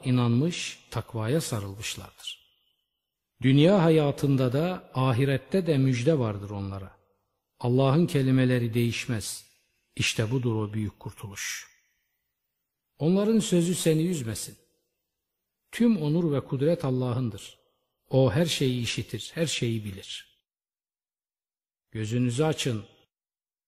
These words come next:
Göklerde kim var, yerde kim varsa Allah'ındır. Allah'ın yanında başka şeylere yalvaranlar, ortak koştuklarına uymuyorlar. Allah'ın yanında ortaklara yalvaranlar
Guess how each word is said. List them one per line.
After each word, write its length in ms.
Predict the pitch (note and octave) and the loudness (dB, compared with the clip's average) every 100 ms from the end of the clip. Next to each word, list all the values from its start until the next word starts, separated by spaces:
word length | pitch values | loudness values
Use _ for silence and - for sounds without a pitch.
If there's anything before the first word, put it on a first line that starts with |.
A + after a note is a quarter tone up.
| _ _ _ | _ _ _
Göklerde 600 | G#2 G#2 - B2+ A#2+ C3 | -8 -8 0 0 2 -2
kim 260 | - D#3 D#3 | 0 0 2
var, 160 | D3+ | 2
yerde 440 | C#3 C3+ C3 B2 B2 | 2 2 2 0 -2
kim 260 | - C3+ | 0 2
varsa 320 | C#3+ F#3+ - C#3 | 4 2 2 0
Allah'ındır. 800 | B2 B2 A2+ B2 G2 - - _ _ _ _ _ _ _ _ | 0 0 -2 -2 -6 -12 -18 _ _ _ _ _ _ _ _
Allah'ın 460 | B2+ C3 C#3+ C#3+ G3 | 0 4 4 4 4
yanında 500 | F3 D#3 D3+ D3 B2+ | 4 2 2 0 0
başka 320 | C3+ - D3+ | -2 -2 -4
şeylere 460 | - D3 C#3 D3 E3 | 0 0 0 0 2
yalvaranlar, 960 | C#3+ C3 B2+ B2+ B2 B2 D#3 G3 - - _ _ _ _ _ | 2 2 0 0 -2 -2 -2 -2 -8 -20 _ _ _ _ _
ortak 440 | B2 A2+ E3 - | -2 0 -4 -4
koştuklarına 800 | - B2 - C3 - A#2+ A#2+ A2+ | -4 -4 -4 -6 -2 -2 0 0
uymuyorlar. 880 | A#2 G#3 F#3 A#2+ G#2 G2 F#2 - - _ _ _ _ _ | 2 4 6 4 0 -6 -10 -14 -20 _ _ _ _ _
Allah'ın 480 | - A2 A#2 A#2+ E3+ | -6 -4 0 2 2
yanında 460 | F#3 F3+ D#3+ D#3 C#3+ | 2 2 2 0 -2
ortaklara 600 | C3+ B2+ C#3 - C#3 D#3 | -4 -6 -8 -6 -2 0
yalvaranlar 920 | D#3+ C#3 C3+ C3+ C3+ C3 D#3+ E3 | 0 0 -2 -2 -2 -2 -4 -8